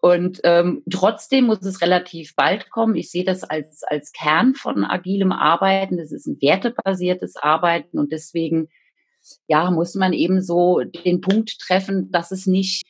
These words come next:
aus lauter Hilflosigkeit übersprungen wird. Und das nehme ich wahr, dass viele so die Idee haben, "Ja, wie, wie sollen wir denn jetzt Werte entwickeln?" Ne?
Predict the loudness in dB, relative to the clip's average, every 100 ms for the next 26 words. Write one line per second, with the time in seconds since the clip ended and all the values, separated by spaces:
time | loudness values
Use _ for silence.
0 | _ -2 2 2 2 -2 -6 -2 2 2
1 | 0 0 2 2 -2 -8 _ -2 0 0
2 | -2 _ _ _ 0 0 0 -8 0 0
3 | 2 -2 -4 -8 -16 _ _ _ _ -2
4 | 0 2 0 0 0 0 0 -4 -12 -6
5 | -6 -4 -2 2 2 2 2 2 4 0
6 | -2 -8 -2 0 2 2 0 0 0 -2
7 | -2 -6 -6 -8 -8 -2 -2 2 2 4
8 | 2 2 0 2 0 2 -2 -4 -20 _
9 | 0 0 0 -4 0 2 0 0 -4 -4
10 | -10 -10 -12 _ _ _ _ -2 -2